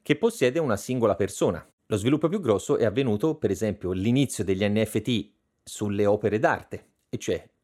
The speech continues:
c'è un'opera d'arte fisica in un museo piuttosto che un quadro che ho a casa e può essere replicato sempre come modello unico, come N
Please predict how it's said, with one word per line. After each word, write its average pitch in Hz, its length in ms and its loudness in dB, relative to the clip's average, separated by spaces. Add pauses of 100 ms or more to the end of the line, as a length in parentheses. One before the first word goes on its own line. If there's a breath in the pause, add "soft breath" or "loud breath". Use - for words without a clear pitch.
c'è 143 120 2
un'opera 143 420 0
d'arte 98 540 -4 (260)
fisica 95 680 -2 (340)
in 101 120 -2
un 127 140 0
museo 127 420 2
piuttosto 107 640 -2
che - 100 -8
un 98 180 -2
quadro 104 360 0
che - 100 -10
ho 107 80 2
a 123 100 -2
casa 104 540 -4 (240 soft breath)
e 131 100 -2
può 175 160 0
essere 107 360 -2
replicato 151 720 0
sempre 98 600 -4 (220 soft breath)
come 151 240 0
modello 113 480 2
unico, 143 540 -2 (240 soft breath)
come 120 440 -2
N 151 220 2